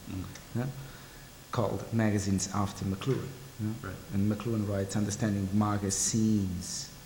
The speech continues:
Speaker 2: as a Scene already
Speaker 1: Mm.
Speaker 2: in nineteen seventy, with a fantastic joke that was, of course,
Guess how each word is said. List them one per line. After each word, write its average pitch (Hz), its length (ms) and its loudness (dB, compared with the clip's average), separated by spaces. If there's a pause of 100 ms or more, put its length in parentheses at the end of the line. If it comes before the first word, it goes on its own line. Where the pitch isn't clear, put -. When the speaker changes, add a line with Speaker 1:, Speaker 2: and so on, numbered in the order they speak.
(280)
Speaker 2:
as 107 200 2
a 104 40 2
Scene 95 460 0 (360)
already 87 400 0
Speaker 1:
Mm. - 240 -10
Speaker 2:
in 95 120 2
nineteen 98 300 -4
seventy, 95 560 -4 (880)
with 185 260 6
a 180 80 2
fantastic 143 640 -2
joke - 500 -2
that - 240 -4
was, 110 240 -2
of - 140 -10
course, 135 280 2